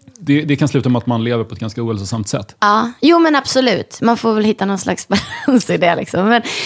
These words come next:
Speaker 2: jo, men så är det ju, liksom. Men, men det kan ju vara, liksom, vad som helst. Alltså, visst, det är skitkul att gå ut och festa och sådär ibland. Men jag känner verkligen typ också att, alltså, att man kan leva på så många andra olika sätt också,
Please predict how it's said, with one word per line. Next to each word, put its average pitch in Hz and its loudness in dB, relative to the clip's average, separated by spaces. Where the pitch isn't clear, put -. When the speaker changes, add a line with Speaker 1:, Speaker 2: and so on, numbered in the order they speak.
Speaker 2:
jo, 311 4
men 302 2
så 294 4
är 226 0
det - -2
ju, - -2
liksom. 277 0
Men, 294 2
men 285 6
det 320 4
kan 370 -2
ju 339 2
vara, 254 2
liksom, 226 -2
vad 233 2
som 240 2
helst. 226 2
Alltså, 220 2
visst, 247 2
det 208 2
är 202 2
skitkul 202 0
att 180 -2
gå 175 0
ut - -6
och 165 -4
festa 185 0
och 175 0
sådär 139 0
ibland. 160 2
Men 220 6
jag 233 4
känner 214 2
verkligen 202 0
typ - -4
också 160 -2
att, - -4
alltså, 233 2
att 202 0
man 220 4
kan 226 4
leva 214 4
på 202 -4
så 202 0
många 202 2
andra 165 0
olika 190 -2
sätt - -2
också, - -2